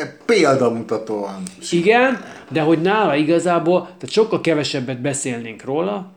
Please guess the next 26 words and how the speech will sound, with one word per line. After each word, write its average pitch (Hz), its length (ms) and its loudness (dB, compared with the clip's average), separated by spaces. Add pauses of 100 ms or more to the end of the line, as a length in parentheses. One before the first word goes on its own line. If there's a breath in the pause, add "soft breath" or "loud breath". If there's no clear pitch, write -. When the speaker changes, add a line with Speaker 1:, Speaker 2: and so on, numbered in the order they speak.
Speaker 2:
ha 139 220 -4
a 147 60 0
draften 151 800 -2 (200)
ő 135 140 -6
egy 135 200 -6 (300)
tizenötödik 123 600 -10
választás 113 640 -8
lett - 200 -20
volna, 240 440 -8 (240 loud breath)
akkor 240 200 0
egy 233 140 2
ilyen 220 180 0
teljesen 139 440 2
természetesnek 123 840 -6
vennénk, 160 440 -2
ez 135 120 -2
egy 135 140 -2
ilyen 139 120 0
jó 147 300 4
kis - 240 -8
játékos, 147 680 -2
megbecsülnénk. 113 840 -10 (180)
Most 190 340 0
neki 196 200 -2
a 156 380 0
problémái 139 1040 0